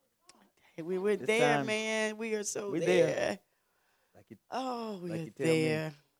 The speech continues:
Speaker 1: I'm just gonna read the supporting scripture because we do. I, I'm a person of time. Um,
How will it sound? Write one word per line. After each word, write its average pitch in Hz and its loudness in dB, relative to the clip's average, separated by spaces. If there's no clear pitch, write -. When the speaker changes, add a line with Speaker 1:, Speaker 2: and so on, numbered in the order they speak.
Speaker 1:
I'm 294 8
just 294 -8
gonna 226 0
read 202 -2
the 196 4
supporting 180 0
scripture 165 -6
because 156 -4
we 165 -8
do. 165 -2
I, 147 -12
I'm 165 -10
a 170 -10
person 160 -6
of 147 -14
time. 143 -4
Um, 151 -8